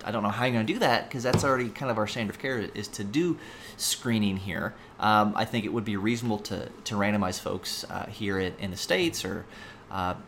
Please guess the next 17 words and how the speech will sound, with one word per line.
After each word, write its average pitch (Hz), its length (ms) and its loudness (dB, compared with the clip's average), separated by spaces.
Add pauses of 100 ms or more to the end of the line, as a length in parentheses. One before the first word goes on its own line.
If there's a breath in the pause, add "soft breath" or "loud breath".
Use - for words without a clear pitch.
something 107 260 0
like 98 160 0
that 95 220 2
to - 160 -6
either 120 200 8
colonoscopy 127 640 4
screening 143 340 -2
or 117 180 2
less 107 280 2
invasive 101 440 0
colonoscopy 95 520 -2
screening, 95 320 -4
like 92 160 -6
just - 220 -8
fecal 107 240 0
occult 92 280 -4
blood 95 340 2